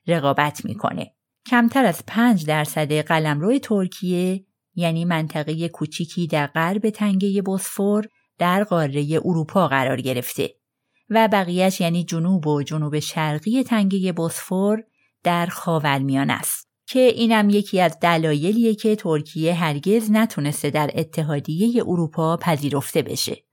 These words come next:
ناگفته نمونه که یه دلیل دیگه‌ش هم پیشینهٔ اون در زمینهٔ حقوق بشر و همینطور اقتصادشه.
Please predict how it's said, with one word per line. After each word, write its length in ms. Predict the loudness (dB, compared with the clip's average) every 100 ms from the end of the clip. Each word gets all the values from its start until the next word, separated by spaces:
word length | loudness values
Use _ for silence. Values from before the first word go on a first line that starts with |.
| _ _ 2
ناگفته 460 | 4 4 0 0
نمونه 380 | 0 0 -2 -4
که 140 | -2
یه 200 | 0 0
دلیل 420 | 2 0 2 0 0
دیگه‌ش 440 | 0 0 0 2
هم 240 | 4 4 0 _ -6
پیشینهٔ 680 | -6 -4 -4 -2 2 2
اون 340 | 4 4 4 4
در 220 | 4 2
زمینهٔ 540 | 2 2 2 2 2
حقوق 340 | 2 2 4 2
بشر 680 | 2 0 0 2 2 0 -4 _ _
و 120 | -4
همینطور 720 | -2 4 6 4 2 0 2 0
اقتصادشه. 960 | -4 -2 -4 0 0 0 -4 -6 -8